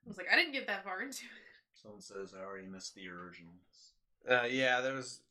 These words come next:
Speaker 3: uh, that was one of the, was that a Vampire Diaries spinoff? I think.
Speaker 1: I don't know. I haven't seen
Speaker 3: I,
Speaker 1: it.
Speaker 3: I, so I watched the first couple seasons of Vampire Diaries,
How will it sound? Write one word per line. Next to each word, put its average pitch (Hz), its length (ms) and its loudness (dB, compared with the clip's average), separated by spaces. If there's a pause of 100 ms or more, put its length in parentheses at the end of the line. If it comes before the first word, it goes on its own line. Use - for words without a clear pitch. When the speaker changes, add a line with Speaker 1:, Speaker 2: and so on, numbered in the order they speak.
Speaker 3:
uh, 120 300 4
that 139 100 0
was 131 160 -8
one 131 100 -8
of 127 60 -6
the, 117 300 -4
was 135 120 -14
that 208 120 -4
a 208 100 -4 (220)
Vampire 170 400 0
Diaries 185 440 -2
spinoff? 180 400 -8 (1400)
I 165 80 -6
think. 175 360 -6 (640)
Speaker 1:
I 247 40 -6
don't 294 100 2
know. 320 140 -4 (300)
I - 20 -16
haven't 233 200 -18
seen - 160 -12
Speaker 3:
I, 147 100 6
Speaker 1:
it. 170 200 2 (360)
Speaker 3:
I, 170 200 8
so 175 300 2
I 185 60 0
watched 202 220 0
the 160 80 -8
first 156 280 0
couple 147 200 -4
seasons 127 460 -12
of 107 240 -6 (520)
Vampire 113 500 -6
Diaries, 92 580 -10